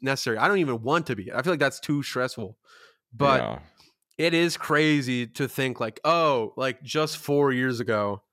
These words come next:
Speaker 1: I was, like, graduating from high school, and I was able to tell my
Speaker 2: Yeah.
Speaker 1: mom, like, 'Hey, like, I don't wanna go to college. I wanna do YouTube.'" And then I was like, "Okay." And I did it. And so
Speaker 2: Yeah.
Speaker 1: now I'm here.
Speaker 2: Now you're here.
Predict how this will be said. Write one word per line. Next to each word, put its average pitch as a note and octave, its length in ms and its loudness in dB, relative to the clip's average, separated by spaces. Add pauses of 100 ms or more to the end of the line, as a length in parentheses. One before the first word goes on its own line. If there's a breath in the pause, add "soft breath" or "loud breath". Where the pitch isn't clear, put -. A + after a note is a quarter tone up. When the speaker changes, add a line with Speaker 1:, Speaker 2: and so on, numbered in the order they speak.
(580)
Speaker 1:
I B2 140 4
was, A#2+ 220 2
like, A#2 300 -2 (640)
graduating C3 480 2
from A2+ 120 -6
high A#2 200 2
school, G#2 500 -4 (680)
and A#2+ 100 2
I A#2 80 4
was A#2 140 0
able A#2+ 220 2
to - 40 -4
tell C3+ 100 0
my A#2 60 2
Speaker 2:
Yeah. A#2 60 0
Speaker 1:
mom, A#2 180 0
like, A#2 180 -2
'Hey, E3+ 560 0 (340)
like, C3 260 -2
I C3+ 120 2
don't C#3+ 120 2
wanna C#3 140 2
go C3 80 2
to B2 80 2
college. B2 300 2
I A#2 40 0
wanna A#2 160 0
do A2+ 100 -4 (180)
YouTube.'" G#2+ 280 -6
And A2+ 100 -4
then A2+ 100 0
I A2 100 2
was G#2+ 120 -2
like, G#2+ 140 -4
"Okay." C3 300 -4 (220)
And A2 80 -4
I G2+ 60 -4
did A#2 160 -2
it. - 100 -6 (760)
And G#2 80 -12
so G2+ 140 -6
Speaker 2:
Yeah. C#2+ 320 -4 (600 soft breath)
Speaker 1:
now G2+ 220 -4
I'm A#2+ 100 -4
here. C#3 320 -6 (640)
Speaker 2:
Now A1 120 -6
you're C#2+ 160 -2
here. D#2+ 500 -2